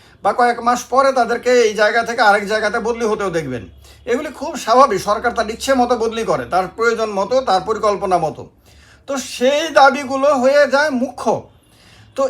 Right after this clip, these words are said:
এই যে মুখ্যমন্ত্রীর পদত্যাগের দাবি থেকে অফিসারদের পদত্যাগের দাবি, এই যে টার্নিংটা হলো, এটা কি আদতে বিজেপির পরিকল্পনা ছিল,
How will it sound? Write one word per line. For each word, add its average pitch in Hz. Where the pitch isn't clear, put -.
এই 320
যে 208
মুখ্যমন্ত্রীর 302
পদত্যাগের 262
দাবি 208
থেকে 247
অফিসারদের 285
পদত্যাগের 247
দাবি, 180
এই -
যে 320
টার্নিংটা 311
হলো, 180
এটা 269
কি 302
আদতে 226
বিজেপির 247
পরিকল্পনা 269
ছিল, 262